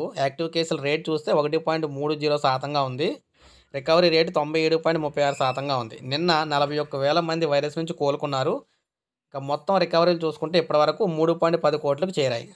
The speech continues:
మరోపక్క నిన్న యాభై ఏడు పాయింట్ తొంభై ఏడు లక్షల మంది టీకాలు వేయించుకున్నారు. ఇప్పటి వరకు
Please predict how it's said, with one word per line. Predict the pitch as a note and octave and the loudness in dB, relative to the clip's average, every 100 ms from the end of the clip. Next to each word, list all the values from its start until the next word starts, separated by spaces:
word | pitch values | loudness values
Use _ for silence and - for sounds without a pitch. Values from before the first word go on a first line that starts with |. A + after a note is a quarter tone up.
| C3+ | -4
మరోపక్క | C#3+ D#3+ D#3+ D3+ - | 2 2 2 -2 -2
నిన్న | F#3 F3 D3+ D3+ | -2 -2 -4 -6
యాభై | C#3+ C3 D3 D#3 | -4 -6 -4 -4
ఏడు | D3+ D#3+ | -2 -2
పాయింట్ | D#3+ D#3+ D#3 | -2 -2 0
తొంభై | D3+ C#3+ C#3+ | -2 -2 0
ఏడు | C#3+ | -2
లక్షల | C3 B2+ - E3+ | -2 -6 0 0
మంది | D3 D3+ D#3 | 0 -4 -4
టీకాలు | D3 C#3+ D3+ D3 | -2 0 0 0
వేయించుకున్నారు. | C#3 C3+ C#3 C3 D3 - - _ _ _ | -2 -6 -6 -2 0 -2 -6 _ _ _
ఇప్పటి | C#3 C3+ E3+ | -6 0 2
వరకు | E3 D#3+ E3 | 4 2 2